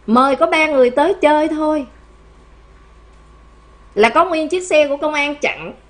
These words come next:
đứng ở phía trước không cho vô, cản đường nhà tôi đi ra. Mà đây nhà sư Thích Minh Tuệ họ lại có thể để cho nó mất an ninh trật tự như vậy hả? Có khi mà anh chị đổ lỗi cho cái đám đông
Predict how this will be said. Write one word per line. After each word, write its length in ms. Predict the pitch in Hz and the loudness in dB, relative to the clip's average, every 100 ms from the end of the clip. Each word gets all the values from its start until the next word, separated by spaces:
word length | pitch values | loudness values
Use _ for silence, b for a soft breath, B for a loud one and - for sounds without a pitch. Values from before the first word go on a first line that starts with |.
| _ _ _ - | _ _ _ -2
đứng 180 | 285 | 0
ở 140 | 453 240 | 0 -4
phía 80 | 302 | -4
trước 340 | 302 359 381 - | -2 -2 -2 -10
không 340 | - 320 294 285 | -6 -2 0 0
cho 260 | 294 262 | 2 2
vô, 420 | 254 262 269 254 - - _ - _ - - | 0 -2 0 -2 -6 -18 _ -20 _ -14 -4
cản 300 | 247 240 349 | -2 -2 -6
đường 220 | 277 233 220 | -2 0 2
nhà 120 | 214 | 0
tôi 140 | 247 254 | -2 -2
đi 100 | 254 | -2
ra. 340 | 254 233 220 220 | -2 -2 -6 -6
Mà 100 | 196 | 0
đây 220 | 240 254 | 2 2
nhà 220 | 254 196 | 2 0
sư 180 | 214 254 | 0 0
Thích 140 | 330 | -2
Minh 140 | 302 247 | -4 -2
Tuệ 260 | 160 - | -2 -4
họ 160 | - 131 | -6 -4
lại 100 | 170 | -4
có 140 | 269 | -4
thể 200 | 294 - | -2 0
để 240 | 214 135 208 | 0 0 0
cho 120 | - | 0
nó 100 | 240 | 2
mất 180 | 302 339 | 0 0
an 180 | 247 247 | 0 0
ninh 140 | 240 | 0
trật 220 | 226 - | -4 -4
tự 180 | 175 - | -4 -2
như 160 | 196 220 | -2 -2
vậy 240 | - 180 | -2 -2
hả? 200 | 175 180 - - - - - - - - - - - | -4 -8 -12 -20 -20 -20 -20 -20 -20 -20 -20 -20 0
Có 140 | 320 320 | 0 4
khi 200 | 359 359 | 2 2
mà 120 | 302 | 0
anh 180 | 285 320 | -2 0
chị 360 | 233 170 220 - b b b - - - - | 0 2 -2 -4 b b b -20 -20 -12 2
đổ 260 | 220 240 | 4 4
lỗi 260 | 339 190 247 | 2 0 -4
cho 60 | 320 | -6
cái 140 | 320 | -6
đám 220 | 302 349 | -6 -6
đông 400 | 339 302 302 294 | -4 -4 -6 -12